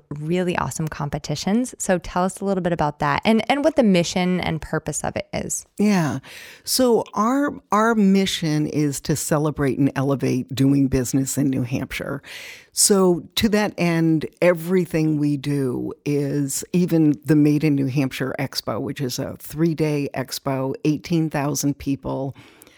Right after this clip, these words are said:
Speaker 2: We noticed in the last couple years, uh, tons of younger people coming that had either been coming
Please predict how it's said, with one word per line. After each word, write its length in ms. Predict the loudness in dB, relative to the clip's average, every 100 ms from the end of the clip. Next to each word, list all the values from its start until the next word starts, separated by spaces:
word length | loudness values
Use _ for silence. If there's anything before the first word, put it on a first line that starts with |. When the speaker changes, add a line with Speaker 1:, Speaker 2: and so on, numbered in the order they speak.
| -20 -4
Speaker 2:
We 120 | 0 2
noticed 500 | 4 2 2 0 -2
in 80 |
the 80 | -2
last 280 | -2 -6 -6
couple 280 | -6 -4 -4
years, 560 | -4 -4 -4 -6 -8 -10
uh, 280 | -8 -8 -8 -12
tons 320 | -4 0 2
of 140 | 0 0
younger 340 | 2 2 -2
people 340 | -6 -8 -4 -4
coming 380 | -2 -2 0
that 160 | -2 -2
had 160 | -4 -4
either 320 | -4 -2 -2
been 240 | -2 -4
coming 640 | -2 -2 0 2 0 -2